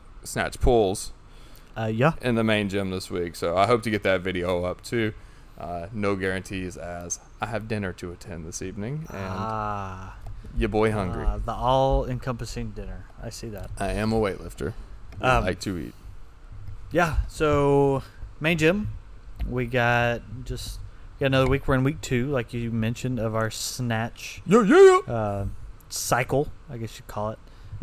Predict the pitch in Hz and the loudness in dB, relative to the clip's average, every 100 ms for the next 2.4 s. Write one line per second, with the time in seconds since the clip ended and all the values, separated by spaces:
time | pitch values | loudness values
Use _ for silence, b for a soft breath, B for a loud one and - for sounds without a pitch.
0 | 101 107 107 98 92 - - - - - | -2 0 -2 -2 -6 -12 -18 -20 -20 -20
1 | - - 160 139 117 110 98 92 92 87 | -20 -2 2 6 8 6 4 -2 -4 -4
2 | 92 101 320 - | -6 0 2 2